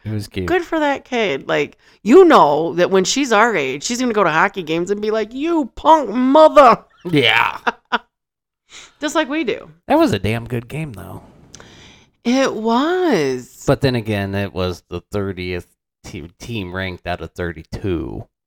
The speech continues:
Speaker 2: Why do you have to break? See, I don't, I don't like
Speaker 1: And we're ranked, what, like,
Speaker 2: Yeah.
Speaker 1: twenty-first?
Speaker 2: Because we're all just got out of kindergarten.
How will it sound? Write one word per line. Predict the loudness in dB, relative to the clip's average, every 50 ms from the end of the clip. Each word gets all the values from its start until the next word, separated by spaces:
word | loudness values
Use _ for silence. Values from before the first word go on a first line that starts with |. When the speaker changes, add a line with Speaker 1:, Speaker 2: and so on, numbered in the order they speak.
| _ _ _ -6
Speaker 2:
Why | -2 -2 0
do | 2
you | 0
have | 0 -2
to | -2
break? | 0 0 0 0 -2 -6
See, | -8 -4 -2 -2 0 -2 -2 -2
I | 0 0 0 0
don't, | 0 -2 -2 -4 -6 -8 -16 _ _ _ _ -4
I | 0 0 0
don't | 0 0 0
like | 0 2 2 0
Speaker 1:
And | 0 2
we're | 4 4 4 4
ranked, | 4 2 0 0 -2 -2
what, | 0 0 0 -2
like, | -4 -10 -14 _ _ _ _
Speaker 2:
Yeah. | -8 -4 -4 -2 0
Speaker 1:
twenty-first? | 0 0 0 0 0 -2 -2 -2 -2 -6 -10 -14 -16 -20 -18 -16 -16 -16 -16 -18 -20 -20 -20 _ _ _ _ _ _ _ _ _ _ _ _ _ -6 -2
Speaker 2:
Because | 0 2 2 4 4 4 4 4 4
we're | 6 6 8 8
all | 8 8 8 8 8 6
just | 6 2 0 0 2
got | 4 6 8 8 8
out | 6
of | 4 2
kindergarten. | 2 2 2 2 4 6 6 6 4 4 2 0 0